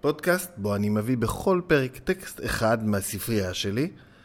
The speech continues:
הספרייה של המרכז להנהגת הבריאות, מספר עליו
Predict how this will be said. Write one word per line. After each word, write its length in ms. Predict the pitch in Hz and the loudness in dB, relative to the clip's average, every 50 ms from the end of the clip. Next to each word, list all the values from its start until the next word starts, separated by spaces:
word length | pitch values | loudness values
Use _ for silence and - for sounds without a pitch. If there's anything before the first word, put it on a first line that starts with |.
| - - - | -20 -10 -8
הספרייה 460 | 104 107 - 117 101 120 147 - 135 | -6 -4 -4 -4 0 4 4 4 4
של 160 | 131 - 135 | 4 4 2
המרכז 460 | 123 117 117 107 107 - 139 127 123 120 | 4 4 2 2 2 4 4 4 4 4
להנהגת 440 | 120 107 104 101 98 104 101 - | 2 0 0 0 -2 -2 -4 -4
הבריאות, 640 | 117 92 85 90 90 82 95 101 127 180 - - - - - _ _ - - - - _ _ _ - | -6 -6 -6 -8 -8 -6 -6 -6 -6 -8 -10 -14 -20 -20 -20 _ _ -20 -20 -20 -20 _ _ _ -8
מספר 500 | 104 101 - - 113 - - 180 190 196 | -8 -6 -4 -4 -4 2 6 6 6 8
עליו 260 | 208 208 208 208 196 | 8 8 6 6 4